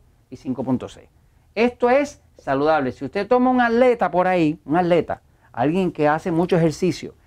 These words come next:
que está en perfecta salud, eh, que come muy, muy bien, vegetales, ensalada y demás, y le hace una hemoglobina glicosilada, le garantizo que generalmente le va a salir por aquí. ¿Qué quiere decir eso? Que solamente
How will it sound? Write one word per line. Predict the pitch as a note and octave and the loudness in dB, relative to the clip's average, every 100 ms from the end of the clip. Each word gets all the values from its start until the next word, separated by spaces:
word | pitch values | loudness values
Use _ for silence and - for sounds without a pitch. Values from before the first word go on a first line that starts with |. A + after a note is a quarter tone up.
| _ | _
que | - | -20
está | - D#3 | -6 -2
en | E3+ | 0
perfecta | E3 C3+ - G#3+ G#3+ - | 0 -2 -2 -4 -2 -6
salud, | E3 D#3 D#3 B2 - _ _ _ - | -4 0 2 0 -4 _ _ _ -12
eh, | B2 A#2 A#2 | -6 -4 -4
que | B2+ | -6
come | - E3+ F#3+ | 0 2 4
muy, | D#3 D#3+ F#3+ | 4 4 4
muy | F#3 F#3 F3 | 4 2 2
bien, | F3 F#3 F3+ D#3 | 2 2 2 2
vegetales, | C#3+ B2+ B2 F3 F3+ D#3 | 0 -4 -4 -2 0 0
ensalada | C#3 B2+ C#3 D3+ F3+ F3 D3+ A#2 - _ | -2 -4 -4 0 0 0 0 -2 -8 _
y | - | 0
demás, | C#3 D#3 F#3 - _ _ _ _ _ _ _ _ _ _ - | 2 4 0 -2 _ _ _ _ _ _ _ _ _ _ -4
y | B2 | 0
le | C#3+ | 2
hace | F3 | 2
una | A#3+ | 2
hemoglobina | A3+ A3+ A3 A3 A3+ | 2 2 2 2 2
glicosilada, | G#3+ G#3+ A#3 B3+ B3 F#3+ | 0 0 0 2 2 2
le | C#3+ | 2
garantizo | C3 C3 C3+ - B3 D#3+ | 2 2 2 0 0 -8
que | D3 C3+ | -8 -10
generalmente | C3+ C#3 F#3+ A#3 F3 | -8 -4 -2 -2 -2
le | B2+ | -4
va | |
a | B2+ | -6
salir | C#3 B2+ | -10 -12
por | B2+ | -12
aquí. | G2+ _ _ _ _ _ _ _ _ | -14 _ _ _ _ _ _ _ _
¿Qué | F#3 F#3+ | -2 0
quiere | A#3 A3+ | 2 2
decir | A3+ G3 | 2 -2
eso? | C3+ - G2+ _ _ | -2 -6 -20 _ _
Que | C#3 | -16
solamente | - G#3 A3 C4 B3 G3 F3+ | -2 0 2 2 0 0 -4